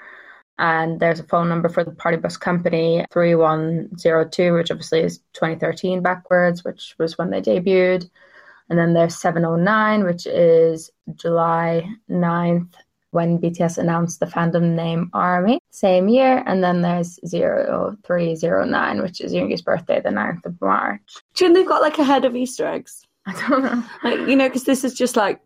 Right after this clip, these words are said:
Speaker 2: props, right?
Speaker 1: Yeah.
Speaker 2: So when we watch the Amygdala behind the scenes,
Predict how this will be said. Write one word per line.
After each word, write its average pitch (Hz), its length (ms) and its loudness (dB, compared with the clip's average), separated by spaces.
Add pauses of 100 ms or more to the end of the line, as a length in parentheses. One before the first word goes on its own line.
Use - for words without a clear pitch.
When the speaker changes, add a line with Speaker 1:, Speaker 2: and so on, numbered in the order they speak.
Speaker 2:
props, - 460 -2
right? - 420 -4
Speaker 1:
Yeah. 180 420 -2 (120)
Speaker 2:
So 190 460 -2 (180)
when 180 220 0
we 180 80 0
watch - 340 -8
the - 440 -4 (200)
Amygdala 175 580 -4
behind 170 320 -2
the 165 40 -4
scenes, 170 580 -4